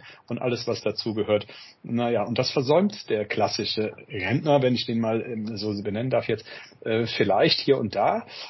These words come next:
und ignoriert die Empfehlung und die Botschaft seines Beraters und schickt ihn einfach wieder nach Hause und ruft ihn nachher, äh, im, äh, zweiundsechzigsten Lebensjahr an und fragt, ob er noch eine dicke Rente aufbauen kann. Also das ist dann auch nicht im Sinne des Erfinders.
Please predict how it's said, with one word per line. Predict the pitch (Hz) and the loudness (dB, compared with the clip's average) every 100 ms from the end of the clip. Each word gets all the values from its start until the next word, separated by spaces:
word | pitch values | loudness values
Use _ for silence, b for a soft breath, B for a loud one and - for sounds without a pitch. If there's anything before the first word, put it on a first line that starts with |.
| B | B
und | 139 120 123 | 0 0 0
ignoriert | 120 127 117 117 214 247 - | -2 2 2 4 4 2 -2
die | 156 151 151 | 0 0 0
Empfehlung | 139 135 123 147 151 | -2 -2 2 4 4
und | 131 | 2
die | 117 | 0
Botschaft | 120 147 - 131 - 110 | 2 2 2 -2 -2 -6
seines | - 113 98 - | -2 -2 -2 -6
Beraters | 85 - 104 95 165 | -6 -2 0 4 4
und | 131 | 4
schickt | - 135 - | 0 -2 -4
ihn | |
einfach | - 123 113 | -6 -2 -2
wieder | 104 92 | 0 -2
nach | 87 - | -4 0
Hause | 123 208 196 170 | 4 4 2 -2
und | 151 127 | -4 -4
ruft | 113 123 - | -6 -8 -8
ihn | 107 | -6
nachher, | 104 127 123 117 - | -4 -2 0 0 -2
äh, | 113 113 117 | -2 -2 -2
im, | 107 107 | -4 -4
äh, | 110 101 95 B B B _ | -2 -2 -4 B B B _
zweiundsechzigsten | 123 117 110 101 - 85 | 0 2 2 -2 -6 -2
Lebensjahr | 127 165 - 131 | 0 2 0 0
an | 135 | -2
und | 117 | -4
fragt, | - 123 | 0 0
ob | 117 | 0
er | 113 | -2
noch | 107 | -2
eine | 110 | -4
dicke | 110 104 | -2 -2
Rente | 98 98 | -4 -4
aufbauen | 87 175 - 139 135 | -2 0 0 0 0
kann. | 135 127 127 B B B B | -2 -2 -4 B B B B
Also | 113 104 | -4 0
das | 113 113 | 0 -2
ist | 110 | -4
dann | 104 98 | -4 -4
auch | 113 - | -8 -8
nicht | 107 | -6
im | 101 | -2
Sinne | 104 95 | -2 -2
des | 92 | -4
Erfinders. | - 156 156 - | -2 0 2 0